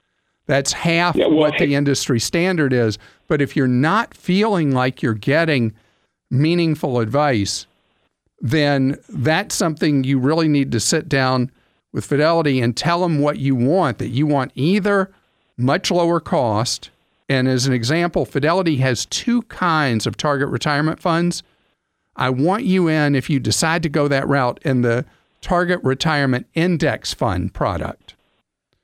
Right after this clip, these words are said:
Speaker 1: For,
Speaker 2: Okay.
Speaker 1: based on your age and your situation, maybe, uh, the twenty twenty-five fund or something like that.
Speaker 2: Okay.
Speaker 1: But
Speaker 2: Index
Speaker 1: Fidelity,
Speaker 2: fund, I got
Speaker 1: Fidelity
Speaker 2: that.
Speaker 1: is a solid organization,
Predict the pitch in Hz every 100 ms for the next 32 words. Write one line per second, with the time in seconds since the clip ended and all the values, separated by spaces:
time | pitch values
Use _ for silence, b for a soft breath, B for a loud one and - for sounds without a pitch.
0 | _ _ _ 156 131 131 120 92 92 120
1 | 143 147 - 160 147 139 143 156 139 139
2 | 151 147 143 156 127 120 - 139 - 135
3 | 127 120 120 117 b b b - 147 143
4 | 139 127 127 123 113 123 - - 156 147
5 | 135 - 139 131 - 131 120 - - 85
6 | 76 - - 123 120 104 104 - 123 104
7 | - _ _ _ _ _ _ _ _ -
8 | - - - 107 107 - 92 92 110 -
9 | 147 92 80 170 202 233 190 156 151 165
10 | 170 202 208 180 143 131 156 165 151 -
11 | 143 127 - 147 147 175 170 151 156 147
12 | 143 127 113 123 110